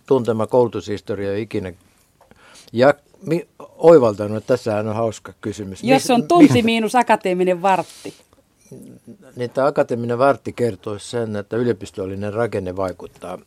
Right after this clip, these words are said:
Speaker 1: yleissivistävään kouluun, minkä mä uskon kyllä muutenkin, että ehkä se tulee tästä yliopistollisesta efektistä. Mutta jos, jos mietitään toisinpäin, se, että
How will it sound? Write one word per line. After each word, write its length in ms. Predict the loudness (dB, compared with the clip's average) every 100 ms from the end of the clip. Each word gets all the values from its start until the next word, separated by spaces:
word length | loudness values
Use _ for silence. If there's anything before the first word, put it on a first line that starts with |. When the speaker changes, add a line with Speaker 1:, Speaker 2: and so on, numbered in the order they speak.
| _
Speaker 1:
yleissivistävään 840 | -8 -8 -10 -18 -18 -14 -14 -12
kouluun, 320 | -8 -8 -6 -8
minkä 200 | -6 -2
mä 100 | -2
uskon 340 | -2 -4 -6
kyllä 200 | -4 -4
muutenkin, 440 | -2 -4 -4 -12
että 320 | -16 _ -10 -10
ehkä 240 | -8 -12
se 180 | -10 -12 -4
tulee 300 | -2 0 -2
tästä 380 | -4 -14 -12 -14 _ _ -20 _ _ _
yliopistollisesta 920 | -2 -2 -4 -14 -12 -14 -14 -18 -14
efektistä. 640 | -14 -14 -20 _ -20 _ -20 -20 -20 _ -14
Mutta 220 | -4 0
jos, 340 | 0 -2 -14 _ _ _ _ _ _ _ _ _ _ _ _ _ _ _ _
jos 180 | -4 2
mietitään 440 | 2 2 0 -2
toisinpäin, 720 | 2 0 0 -16 -18 -20 -20 _ _ _ _ _
se, 160 | -6 -4
että 340 | -4 _ -8